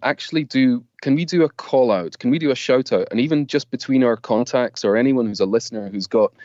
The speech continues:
interesting people worth talking to here, to actually get people who are from diverse backgrounds to talk about the importance of diversity in business and see if, if, if, if we can get to this, to see,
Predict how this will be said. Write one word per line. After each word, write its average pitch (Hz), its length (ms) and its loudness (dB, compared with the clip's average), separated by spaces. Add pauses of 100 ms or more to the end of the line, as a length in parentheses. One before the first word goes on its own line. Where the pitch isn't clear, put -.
(420)
interesting 120 520 2
people 107 260 -6
worth 98 260 -2
talking 113 340 -2
to 101 120 -4
here, 90 320 -10 (1080)
to - 180 0
actually 160 600 -2 (600)
get - 300 -2
people 143 360 -4
who 110 180 -4
are 104 80 2
from 117 360 0
diverse 101 420 0
backgrounds 90 680 -6
to - 120 -20
talk - 500 -2 (500)
about 92 300 0
the 95 80 -6
importance 90 560 -4
of 85 320 -2 (100)
diversity 87 580 -2
in 80 100 -6
business 82 400 -4
and 98 100 2
see 151 220 4
if, 110 120 0
if, - 180 2
if, - 240 -6 (440)
if - 120 -2
we 113 80 0
can 95 260 0
get - 460 -2 (580)
to - 180 0
this, 104 320 -2 (280)
to 131 80 -2
see, 147 300 2